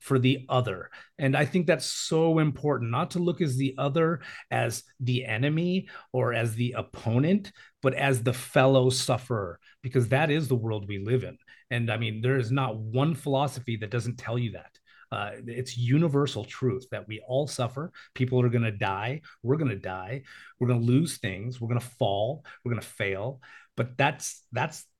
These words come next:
life. And without that, we don't have life, and we don't have purpose. So again, yeah. So on a professional level, I think we can use these personal growth levels to actually enhance that, um, that experience as well.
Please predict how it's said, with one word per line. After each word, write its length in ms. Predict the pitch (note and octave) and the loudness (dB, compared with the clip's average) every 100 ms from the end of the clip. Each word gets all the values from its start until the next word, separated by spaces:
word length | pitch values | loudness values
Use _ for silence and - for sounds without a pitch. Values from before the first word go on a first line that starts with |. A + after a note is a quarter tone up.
| _ | _
life. 500 | D#3+ F#3 C#4+ - - - | -4 -2 0 0 -4 -6
And 120 | D3 | -4
without 540 | C#3+ C#3+ - D#3 B3+ - | -2 -4 -4 -2 -2 -2
that, 240 | A2+ A#2+ | -2 -2
we 120 | C3+ | -2
don't 340 | B2+ C#3 D#3 - | -2 -2 -2 -4
have 460 | - C3+ C#3 B2+ | -4 -2 0 -2
life, 400 | G#2 F#2 E2 - - | -4 -6 -8 -14 -10
and 140 | B2+ | -4
we 80 | B2+ | -2
don't 380 | B2 C#3+ D#3 D#3 | -2 -2 -2 -4
have 420 | - C3+ B2+ - | -4 -4 -4 -6
purpose. 600 | - E3 D#3+ D2 - - - - - - - - | -8 -8 -6 -12 -12 -16 -16 -18 -18 -18 -20 -14
So 300 | - C3+ B2+ | 2 4 6
again, 500 | B2+ B2+ C#3 C3+ C3 | 2 0 2 2 0
yeah. 320 | C3+ C3+ A2 - _ - | 2 2 2 -2 _ -6
So 200 | - C3+ | -2 2
on 120 | D3+ | 2
a 60 | |
professional 500 | D3 C3+ F#3 G3+ E3 | 0 0 4 4 4
level, 240 | C#3+ C3+ C3 | 4 4 4
I 60 | |
think 200 | C3 E3+ | 2 0
we 100 | E3 | 0
can 140 | C#3+ C3+ | 2 6
use 280 | C#3 C#3+ B2 | 6 4 2
these 180 | B2+ | -2
personal 480 | - - F#3+ - C#3 | -2 4 4 4 2
growth 400 | B2 B2 A2+ A2+ | 4 4 2 0
levels 380 | A#2+ A2 A2+ - - - - - - | 0 0 -2 -6 -14 -20 -20 -20 -8
to 120 | D3+ | -2
actually 520 | C3 B2+ C3 B2+ B2 | 0 0 2 2 2
enhance 580 | A#2+ - B2+ A#2+ A#2 - - _ - | -4 0 2 2 0 -8 -18 _ -4
that, 280 | A2+ A2 - | -2 -2 -8
um, 440 | - G#2+ G2+ G2+ - _ _ _ _ - _ _ - A2 - | -10 -8 -8 -12 -14 _ _ _ _ -20 _ _ -12 -12 -2
that 160 | B2+ | 0
experience 500 | A#2+ - - A2+ G#2 | 0 -2 -4 -4 -6
as 140 | G2+ F#2 | -12 -12
well. 440 | G2+ A#2+ G2+ D#2 | -2 0 0 -4